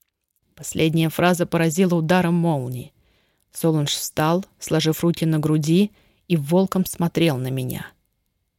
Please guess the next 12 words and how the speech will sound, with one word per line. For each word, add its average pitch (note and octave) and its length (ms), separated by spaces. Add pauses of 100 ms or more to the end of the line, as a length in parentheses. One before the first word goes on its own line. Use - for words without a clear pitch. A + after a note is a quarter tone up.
(300)
Только G#3+ 400
глаза G3 520
не G#3 140
посветлели, F3+ 840
а C#3 140
наоборот, E3 580
потемнели F#3 680
ещё G#3+ 400
больше, G3 540
стали F#3+ 280
почти G#3+ 420
чёрными. D3+ 720